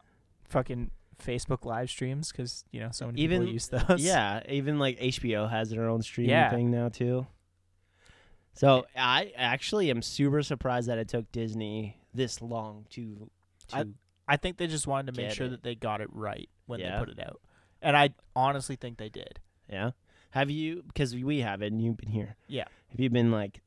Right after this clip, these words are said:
Speaker 2: messing around with it?
Speaker 1: Not too much, no.
Speaker 2: I did. And every movie has bonus content.
Speaker 1: Yeah,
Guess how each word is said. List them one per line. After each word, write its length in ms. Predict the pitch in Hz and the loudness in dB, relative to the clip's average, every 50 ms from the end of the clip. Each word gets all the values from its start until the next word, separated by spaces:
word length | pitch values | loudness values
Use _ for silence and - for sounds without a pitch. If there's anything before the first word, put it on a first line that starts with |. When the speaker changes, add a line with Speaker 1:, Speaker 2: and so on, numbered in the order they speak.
| _ _ _ _ _ _ - | _ _ _ _ _ _ 0
Speaker 2:
messing 380 | 123 117 107 107 101 - 120 110 | 0 2 2 0 0 -2 0 0
around 220 | 101 101 104 110 | 0 0 0 0
with 120 | 120 120 | 0 -2
it? 200 | 139 160 175 - - _ _ _ _ - - _ _ - | -2 -4 -6 -8 -14 _ _ _ _ -20 -20 _ _ -2
Speaker 1:
Not 200 | 208 214 254 - | 0 2 2 2
too 120 | - 180 | 0 -2
much, 400 | 165 143 117 113 120 131 - - | -2 -2 -4 -6 -6 -8 -8 -4
no. 80 | 139 117 | 0 4
Speaker 2:
I 140 | 120 127 135 | 4 4 4
did. 340 | 120 95 87 87 - - 120 - _ _ _ _ _ _ _ | 2 0 -4 -8 -12 -16 -18 -20 _ _ _ _ _ _ _
And 480 | - 123 120 123 123 120 123 120 107 - - _ _ _ _ _ - | -2 0 2 2 4 4 2 2 0 -4 -8 _ _ _ _ _ -2
every 800 | 117 120 127 123 123 123 139 139 139 139 139 135 135 139 - - _ _ _ | 0 0 0 0 0 2 2 2 4 2 2 0 0 -4 -8 -14 _ _ _
movie 640 | - 127 127 123 131 139 139 131 113 113 110 110 113 117 | 4 6 8 10 10 10 8 8 4 0 -6 -8 -8 -8
has 400 | - - - 113 113 107 101 110 _ _ _ - | -10 -8 -6 -6 -6 -6 -6 -12 _ _ _ -2
bonus 340 | 113 113 120 117 110 95 | 0 0 0 0 -2 -4
content. 520 | - - - 98 - 104 - - - - - _ - - _ _ _ _ _ - | -8 -10 -10 -10 -8 -8 -8 -8 -10 -12 -14 _ -20 -20 _ _ _ _ _ -10
Speaker 1:
Yeah, 380 | 147 165 196 202 151 117 113 | -6 -4 -2 -2 -4 -4 -8